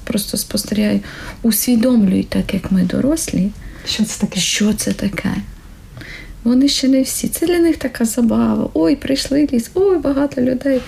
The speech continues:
Speaker 1: ой, там клас поспівали, там якусь водичку,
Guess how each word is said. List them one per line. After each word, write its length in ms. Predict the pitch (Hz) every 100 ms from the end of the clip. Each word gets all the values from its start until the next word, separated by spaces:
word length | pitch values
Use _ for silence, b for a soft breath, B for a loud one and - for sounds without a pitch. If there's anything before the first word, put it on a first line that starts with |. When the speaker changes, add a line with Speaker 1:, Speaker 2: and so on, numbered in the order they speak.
| B B 285
Speaker 1:
ой, 200 | 294 285
там 220 | 269 269
клас 340 | - 233 240
поспівали, 680 | - 233 - 220 202 226 220 -
там 160 | 202 208
якусь 340 | 202 - -
водичку, 720 | 202 208 240 233 - - 233